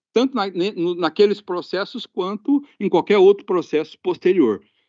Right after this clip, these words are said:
Logo, a matéria sobre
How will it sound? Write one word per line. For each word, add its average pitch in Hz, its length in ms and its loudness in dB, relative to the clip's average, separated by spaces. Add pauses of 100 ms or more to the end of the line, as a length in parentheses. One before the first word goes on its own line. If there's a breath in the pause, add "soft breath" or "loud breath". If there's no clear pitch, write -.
(140)
Logo, 208 580 0 (440)
a 185 40 -6
matéria 208 580 -2
sobre 151 480 -2